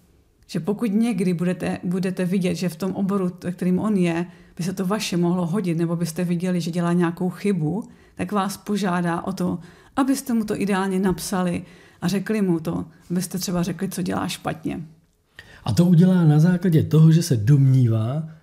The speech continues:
Speaker 2: teda vy se začnete domnívat, ne on, vy se začnete domnívat, že vás vnímá jako odborníka.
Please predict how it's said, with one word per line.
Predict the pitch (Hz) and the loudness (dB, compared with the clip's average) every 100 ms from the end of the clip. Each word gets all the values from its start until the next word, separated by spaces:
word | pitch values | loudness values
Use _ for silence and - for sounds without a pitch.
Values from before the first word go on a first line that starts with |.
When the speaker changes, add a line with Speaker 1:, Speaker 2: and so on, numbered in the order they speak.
| _ _ _ - | _ _ _ -2
Speaker 2:
teda | 127 98 | 0 0
vy | 101 | 0
se | 107 104 | -2 -2
začnete | 98 - 104 101 | -2 -2 -2 0
domnívat, | 101 104 104 110 113 | 0 2 2 0 0
ne | 110 104 | -4 -2
on, | 117 131 160 - _ - | -2 -2 -4 -10 _ -6
vy | 127 | -2
se | 151 | 0
začnete | 147 151 135 139 | 0 0 0 0
domnívat, | 135 135 135 151 156 - _ | 2 2 2 0 -4 -16 _
že | 107 135 | -4 -2
vás | 160 110 101 | 0 -2 -2
vnímá | 104 127 139 135 | -2 0 2 0
jako | 127 127 | -2 -2
odborníka. | 113 131 113 104 92 90 | 0 0 0 0 -4 -10